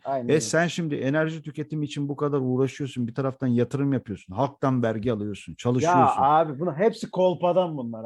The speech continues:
Speaker 1: abi. <laughs> Bıraksınlar
Speaker 2: Yani
Speaker 1: onu.
Speaker 2: sonra, e, sen bak fabrikanın içindeydin, montajındaydın, şeyindeydin.
Speaker 1: Evet.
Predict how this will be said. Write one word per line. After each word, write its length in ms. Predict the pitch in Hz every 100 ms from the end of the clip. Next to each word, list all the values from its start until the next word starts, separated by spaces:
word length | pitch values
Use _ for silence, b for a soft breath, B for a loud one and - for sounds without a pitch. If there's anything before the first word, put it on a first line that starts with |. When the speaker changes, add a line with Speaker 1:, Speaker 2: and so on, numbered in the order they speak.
| 110
Speaker 1:
abi. 80 | 107
<laughs> 120 | 127
Bıraksınlar 580 | 208 208 - - 202 170
Speaker 2:
Yani 260 | 143 127 180
Speaker 1:
onu. 120 | - B B _
Speaker 2:
sonra, 680 | - 151 175 196 185 196 - -
e, 140 | 120
sen 340 | 127 - 185 185
bak 200 | 175 -
fabrikanın 520 | 139 147 156 147 147
içindeydin, 520 | 117 - 127 135 120
montajındaydın, 840 | 110 117 113 120 117 117 120 110 123
şeyindeydin. 680 | - 104 107 110 107 90 - B 160
Speaker 1:
Evet. 220 | 131 127